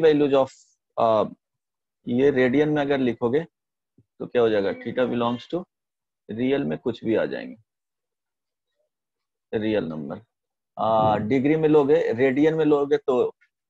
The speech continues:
in radian, in radian यहाँ पे दे रहा है। तो क्या हो जाएगा? For every values of theta, यहाँ पे क्या होता है? सारे value के लिए sin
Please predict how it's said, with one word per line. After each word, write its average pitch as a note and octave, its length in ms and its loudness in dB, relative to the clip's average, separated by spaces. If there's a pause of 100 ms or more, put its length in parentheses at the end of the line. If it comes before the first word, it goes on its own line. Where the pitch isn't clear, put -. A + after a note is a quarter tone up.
(200)
in C3 180 -4
radian, A#2+ 400 -4 (1900)
in A#2+ 200 -10
radian G#2+ 380 -6
यहाँ G#2+ 180 -12
पे G#2 100 -10
दे F#2 160 -10
रहा - 140 -12
है। - 80 -20 (2250)
तो D#3 80 0
क्या E3 140 2
हो E3+ 100 4
जाएगा? F3 240 2 (400)
For E3+ 240 2 (140)
every E3 320 2
values D#3+ 400 2
of D3+ 120 -4 (160)
theta, A#2 280 0 (540)
यहाँ B2+ 280 -2
पे E3+ 80 0
क्या E3 140 0
होता C3+ 240 2
है? F3+ 240 -4 (180)
सारे C#3+ 280 0
value D#3+ 240 0
के E3 100 -2
लिए E3 180 2
sin D#3+ 340 -6